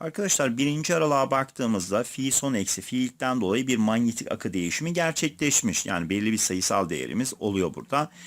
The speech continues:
Burada ise ikinci aralığa baktığımızda son fi eksi ilk fi dediğimizde ikinci aralıkta akı aynı kaldığı için değişim sıfır olmuş olacak arkadaşlar. Burada bir akı değişimi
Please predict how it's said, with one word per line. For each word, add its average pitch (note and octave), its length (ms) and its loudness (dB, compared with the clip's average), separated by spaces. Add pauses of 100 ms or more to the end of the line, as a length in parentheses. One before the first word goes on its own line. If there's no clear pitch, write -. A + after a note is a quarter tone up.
(300)
Burada F3+ 220 -2
ise F3+ 240 2
ikinci C#3+ 380 -2
aralığa C#3+ 320 4
baktığımızda G#2 880 0
son D3+ 420 2
fi F#2+ 340 -2
eksi A2+ 380 -2
ilk C3 260 -2
fi F#2+ 260 0
dediğimizde D#2 640 -2
ikinci B2+ 420 -2
aralıkta B2+ 460 0 (440)
akı A#2+ 280 -4
aynı D#3+ 580 2
kaldığı B2+ 480 2
için D3 480 0
değişim B2+ 480 2
sıfır - 360 2
olmuş D#2 320 0
olacak E2 320 -4
arkadaşlar. G2+ 580 -4
Burada B2 220 -2
bir - 160 -4
akı B2 280 -6
değişimi A#2+ 640 2